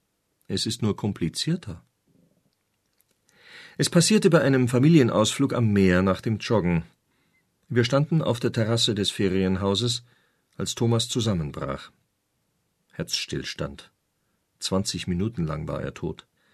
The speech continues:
Zwanzig Minuten, in denen sein Gehirn keinen Sauerstoff bekam. Die Rettungssanitäter holten ihn zurück.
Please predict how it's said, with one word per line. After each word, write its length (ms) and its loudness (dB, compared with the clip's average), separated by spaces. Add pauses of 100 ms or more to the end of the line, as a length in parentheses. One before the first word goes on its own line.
(280)
Zwanzig 540 0
Minuten, 420 2
in 140 2
denen 280 2
sein 200 0
Gehirn 400 0
keinen 320 -2
Sauerstoff 560 -2
bekam. 380 -6 (1500)
Die 80 -2
Rettungssanitäter 960 0
holten 280 -2
ihn 100 0
zurück. 440 -2